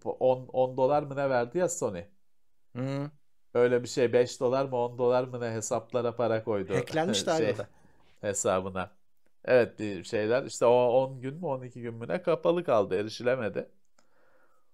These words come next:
Speaker 1: Oluyor. Çok sürmeyecektir ama.
Speaker 2: Herhalde, herhalde. Evet.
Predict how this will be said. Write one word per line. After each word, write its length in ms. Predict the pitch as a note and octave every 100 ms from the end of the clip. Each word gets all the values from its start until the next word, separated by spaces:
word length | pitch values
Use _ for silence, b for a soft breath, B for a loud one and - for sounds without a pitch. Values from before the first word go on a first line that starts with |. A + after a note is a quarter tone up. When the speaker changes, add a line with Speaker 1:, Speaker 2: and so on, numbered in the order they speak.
| - -
Speaker 1:
Oluyor. 420 | F#3+ G#3+ C3 - - - - - - - - - - - - - - - - - -
Çok 240 | F#4+ -
sürmeyecektir 640 | - G#3 C3+ G#2 G2 - E2
ama. 220 | - - - - - - - - - - - - - -
Speaker 2:
Herhalde, 340 | F3 C#3+ F#2
herhalde. 340 | G#2 G#2+ G2 E2+ - - - - - - - - - - - - - - - -
Evet. 460 | A#3+ - - -